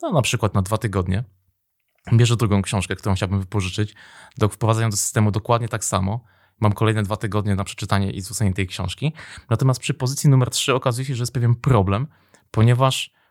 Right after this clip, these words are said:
mm, nagle system wyświetla komunikat, że niestety przekroczyłem limit pięciu książek, który jest związany z tym, że jako taki zwykły czytelnik, zwykły śmiertelnik, który się w tej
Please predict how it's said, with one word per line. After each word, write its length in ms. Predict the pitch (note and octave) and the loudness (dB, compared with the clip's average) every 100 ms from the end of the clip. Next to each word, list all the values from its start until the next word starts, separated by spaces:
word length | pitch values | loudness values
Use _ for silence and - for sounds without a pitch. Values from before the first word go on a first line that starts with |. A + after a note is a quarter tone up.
| - | -4
mm, 640 | A#2 A#2 A#2 A#2 A#2 D2 - | -2 0 -2 -4 -4 -6 -4
nagle 340 | A#2+ B2 C3+ A#2+ | 0 2 2 0
system 400 | B2+ - B2 A#2+ | -2 0 -2 -2
wyświetla 400 | G2+ A2+ - B2 | -4 -4 -4 -4
komunikat, 500 | - A#2 G#2+ G2 B2 | 0 2 2 2 -2
że 120 | B2 | 0
niestety 360 | C3+ B2+ C#3 C#3 | -2 -2 -4 -4
przekroczyłem 640 | - C3 C3 - C#3+ B2 C3 | -6 -6 -6 0 2 4 4
limit 380 | A#2 G#2 - - _ - _ - | 4 2 0 -20 _ -20 _ -8
pięciu 320 | - C3+ - | 2 2 2
książek, 480 | C3 - G2+ F#2+ B2 | -4 0 2 0 -6
który 180 | - A3 | -8 -4
jest 80 | E3 | 0
związany 260 | D#3 C#3+ | 2 2
z 80 | B2+ | 0
tym, 160 | C#3+ C3 | 0 0
że 100 | B2 | 0
jako 160 | B2 - _ | -4 -10 _
taki 220 | - - G3 | -10 -8 -6
zwykły 360 | - C4+ D3+ | -6 -2 0
czytelnik, 440 | - G#2+ A2+ A#2 G2+ | 0 2 2 2 -2
zwykły 240 | B2 A2+ | -4 -6
śmiertelnik, 480 | - A2 - A2 G2 | -6 -4 -2 -2 -2
który 120 | G2+ | -6
się 120 | A2 | -6
w 40 | G2+ | -4
tej 160 | G#2 | -4